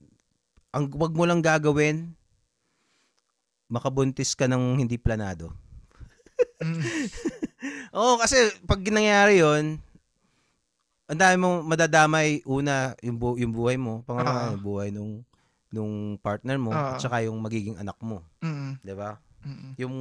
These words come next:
Speaker 1: yung pamilya mo. Although it's not the end of the world kung
Speaker 2: Yeah,
Speaker 1: mangyari
Speaker 2: oo.
Speaker 1: yun. Kasi,
Speaker 2: Oo nga.
Speaker 1: ah, meron akong mga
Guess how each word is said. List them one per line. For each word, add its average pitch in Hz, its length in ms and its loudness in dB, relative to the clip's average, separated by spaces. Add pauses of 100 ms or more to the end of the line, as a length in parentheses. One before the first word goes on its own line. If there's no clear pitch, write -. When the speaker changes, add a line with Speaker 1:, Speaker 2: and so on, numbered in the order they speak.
(500)
Speaker 1:
yung 131 160 0
pamilya 127 400 0
mo. 120 320 -6 (1040)
Although 185 280 4
it's - 160 -2
not 190 200 2
the 185 80 -4
end 185 160 0
of 170 80 -6
the 135 160 -2
world 123 320 0 (160)
kung 123 160 -6
Speaker 2:
Yeah, 127 80 -2
Speaker 1:
mangyari 120 400 0
Speaker 2:
oo. 131 60 -2
Speaker 1:
yun. 104 120 -6
Kasi, 143 220 -6
Speaker 2:
Oo 165 80 -6
nga. 139 100 -6 (360)
Speaker 1:
ah, 135 600 2 (680)
meron 131 240 -2
akong 139 240 -2
mga 135 220 -2